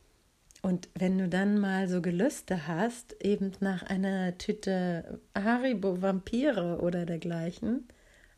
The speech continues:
dann ist das so und es ist dann auch nicht schädlich.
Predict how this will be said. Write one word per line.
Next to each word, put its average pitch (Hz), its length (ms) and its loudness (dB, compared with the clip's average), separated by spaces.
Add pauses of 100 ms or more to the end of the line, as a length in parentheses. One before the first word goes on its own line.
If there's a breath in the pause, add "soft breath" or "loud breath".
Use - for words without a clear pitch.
(100)
dann 269 280 2
ist - 400 -4
das 196 260 -4
so 262 380 4
und 220 220 2
es 220 200 -4
ist - 240 -4
dann 233 220 2
auch 165 260 0
nicht 156 360 -4
schädlich. - 600 -8